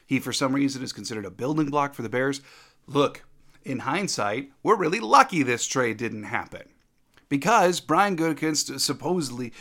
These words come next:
it's been reported, it's been verified, he traded, he offered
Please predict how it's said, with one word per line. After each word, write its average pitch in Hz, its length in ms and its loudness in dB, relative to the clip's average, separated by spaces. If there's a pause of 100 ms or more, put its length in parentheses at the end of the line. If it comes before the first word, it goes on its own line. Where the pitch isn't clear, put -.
(140)
it's 117 160 -6
been 170 200 4
reported, 170 380 4
it's 175 140 -2
been 185 220 0
verified, 175 340 8
he 180 140 -2
traded, 185 380 2
he 151 200 2
offered 139 540 4